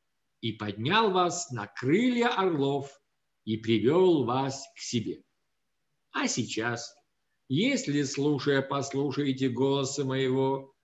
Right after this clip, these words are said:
и хранить будете союз мой, «и будете мне сокровищницей и всех народов, потому что мне вся земля, <clears throat> а вы будете мне царством коинов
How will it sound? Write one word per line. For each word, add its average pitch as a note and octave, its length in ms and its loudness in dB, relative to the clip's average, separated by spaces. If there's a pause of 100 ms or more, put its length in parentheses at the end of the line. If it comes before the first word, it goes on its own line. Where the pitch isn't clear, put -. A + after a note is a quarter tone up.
(120)
и C3+ 160 6
хранить C#3+ 560 0
будете C#3 420 0
союз C3+ 640 2
мой, D#3+ 460 -2 (360)
«и A#2+ 100 2
будете C3+ 580 6
мне A#2 320 0
сокровищницей F#3+ 1400 2 (200)
и A#2+ 160 0
всех F#3 400 0
народов, A3 580 2 (460)
потому C3 440 0
что D3+ 260 0
мне D3 460 0
вся A3+ 360 -2
земля, B2+ 680 -2
<clears throat> - 1800 -2
а - 180 -14
вы G#3+ 220 6
будете G#3+ 460 4
мне D#3 320 0
царством A3 640 -2
коинов C3 580 4